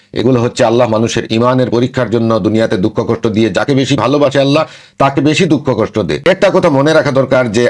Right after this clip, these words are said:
আল্লাহ রব্বুল আলামিন যাকে বেশি ভালোবাসেন, তাকে যে শুধু টাকা পয়সা আর ধন সম্পদ দিবেন, তা কিন্তু নয়। অনেক গরিবকেও আল্লাহ ভালোবাসেন। এবং আমরা জানি যে রাসূল করিম সাল্লাল্লাহু আলাইহি ওয়াসাল্লামের সাহাবায়ে কেরামের মধ্যে অনেক অনেক সাহাবী ছিলেন যারা অত্যন্ত গরিব ছিলেন, যারা দিনের পর দিন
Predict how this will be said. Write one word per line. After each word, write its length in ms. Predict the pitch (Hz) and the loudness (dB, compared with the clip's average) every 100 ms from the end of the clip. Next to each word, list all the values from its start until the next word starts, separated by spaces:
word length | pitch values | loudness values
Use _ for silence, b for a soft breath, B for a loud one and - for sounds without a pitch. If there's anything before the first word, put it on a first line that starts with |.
| - | 0
আল্লাহ 300 | 120 135 156 | 0 2 2
রব্বুল 260 | 170 175 | 2 4
আলামিন 340 | 165 156 147 139 | 4 4 2 2
যাকে 240 | 113 131 | 0 0
বেশি 260 | 131 131 156 | -2 0 0
ভালোবাসেন, 540 | 95 120 165 123 80 | 2 2 2 0 -2
তাকে 240 | - 110 147 | -4 -4 -2
যে 120 | 156 | 0
শুধু 200 | 156 160 | 0 2
টাকা 240 | 127 139 | 0 0
পয়সা 260 | 165 175 160 | 0 2 0
আর 60 | |
ধন 180 | 101 139 | 0 0
সম্পদ 300 | 151 190 196 | 0 0 0
দিবেন, 240 | 113 92 78 | 0 0 -2
তা 100 | - | -2
কিন্তু 260 | 156 185 147 | 0 0 0
নয়। 180 | 95 76 | 0 0
অনেক 540 | 123 180 220 220 110 | 0 2 2 2 0
গরিবকেও 460 | 110 156 220 - 156 | 2 2 0 2 2
আল্লাহ 220 | 123 107 | 4 0
ভালোবাসেন। 500 | 82 92 82 - 64 - B B B B B | 0 -2 -4 -4 -10 -12 B B B B B
এবং 300 | 147 190 185 | 0 2 2
আমরা 180 | 180 170 | 2 2
জানি 280 | 156 165 | 2 2
যে 120 | 165 165 | 2 2
রাসূল 320 | 139 170 165 | 4 2 2
করিম 260 | 156 165 | 2 2
সাল্লাল্লাহু 440 | 143 143 143 151 156 | 2 0 2 2 2
আলাইহি 280 | 127 151 143 | 0 2 2
ওয়াসাল্লামের 500 | 139 139 147 143 135 | 2 2 2 2 0
সাহাবায়ে 420 | 123 117 143 151 | -2 2 2 2
কেরামের 320 | 131 135 143 | 0 0 2
মধ্যে 240 | 139 127 | 2 2
অনেক 320 | 131 123 156 151 | 2 2 2 0
অনেক 200 | 147 135 | 0 -2
সাহাবী 320 | 107 123 147 | -2 0 0
ছিলেন 380 | 139 135 120 73 | 0 0 0 0
যারা 400 | 123 151 147 - | 0 0 -2 -2
অত্যন্ত 560 | 151 - - 208 208 202 | -4 -4 -2 0 2 0
গরিব 340 | 131 127 127 | 2 2 0
ছিলেন, 320 | - 117 110 95 | -2 -2 -2 -2
যারা 360 | 135 160 165 B B B B 107 | 0 0 -2 B B B B 0
দিনের 240 | 156 220 - | 2 2 2
পর 160 | 190 | 2
দিন 320 | 139 143 160 | 2 2 4